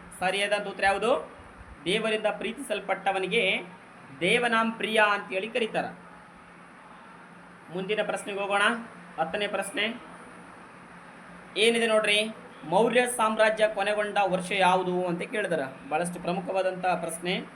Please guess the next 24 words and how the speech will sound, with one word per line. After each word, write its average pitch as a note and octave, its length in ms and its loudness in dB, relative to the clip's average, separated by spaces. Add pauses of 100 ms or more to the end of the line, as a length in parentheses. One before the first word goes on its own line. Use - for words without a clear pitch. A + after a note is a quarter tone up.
(480)
ಮೌರ್ಯ A3+ 300 4
ಸಾಮ್ರಾಜ್ಯ G#3 480 0
ಕೊನೆಗೊಂಡಂಥ G3 600 0
ವರ್ಷ F3 320 0
ಯಾವುದು? F#3 380 6 (960)
ಕ್ರಿಸ್ತ G#3+ 220 -4
ಶಕ, G#3 240 0 (720)
ಕ್ರಿಸ್ತ G#3+ 320 0
ಶಕ G#3+ 380 4 (200)
ಪೂರ್ವ A#3 260 4 (1120)
ಒಂದು F#3+ 200 -2
ನೂರ A3 120 2
ಎಂಬತ್ತೇಳು, G#3 600 2
ಕ್ರಿಸ್ತ G3+ 300 -6
ಶಕ F#3+ 420 0
ಐವತ್ತು, G#3+ 520 4
ಕ್ರಿಸ್ತ G3+ 360 -6
ಶಕ G3 260 -4
ಪೂರ್ವ A#3 400 2 (260)
ಮೂರ್ನೂರ G3 300 -2
ಇಪ್ಪತ್ತೆರಡು, G3 560 0 (600)
ಕ್ರಿಸ್ತ A3 240 -6 (120)
ಶಕ G#3 140 -2
ಪೂರ್ವ A3+ 420 2